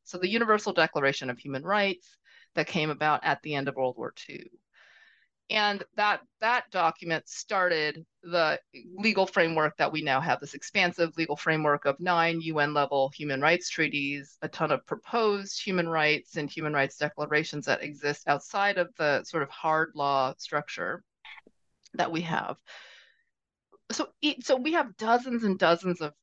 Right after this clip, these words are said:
rights. And if if what I said before about the datafication of life is, is true, you know, w-, in the sense that our lives are shifting because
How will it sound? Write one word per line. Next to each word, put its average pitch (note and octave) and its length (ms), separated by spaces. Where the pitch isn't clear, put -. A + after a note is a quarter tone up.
rights. - 540
And G#3+ 240
if D4+ 240
if C4+ 280
what B3+ 160
I G#3+ 100
said F3+ 320
before B2+ 440
about C#3+ 340
the F3 80
datafication D#3+ 680
of C#3+ 120
life C3 280
is, C#3+ 260
is B3 220
true, - 400
you A#3+ 100
know, G#3 140
w-, G3 280
in G3 100
the F#3+ 80
sense F#3 280
that F#3+ 120
our F3 120
lives D#3+ 380
are F3+ 100
shifting D3 640
because F3 760